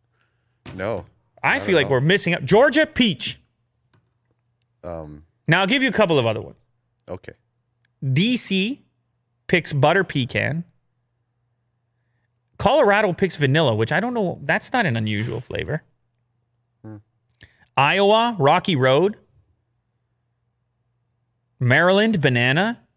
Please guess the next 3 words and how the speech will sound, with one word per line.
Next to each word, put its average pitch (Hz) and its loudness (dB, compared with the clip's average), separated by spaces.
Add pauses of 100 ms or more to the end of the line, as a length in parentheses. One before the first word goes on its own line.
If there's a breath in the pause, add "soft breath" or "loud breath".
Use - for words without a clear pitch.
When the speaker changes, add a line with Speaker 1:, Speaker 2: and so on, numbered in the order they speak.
(100)
Speaker 2:
Massachusetts, 202 0 (920)
Cookie 180 0
Monster. 107 -8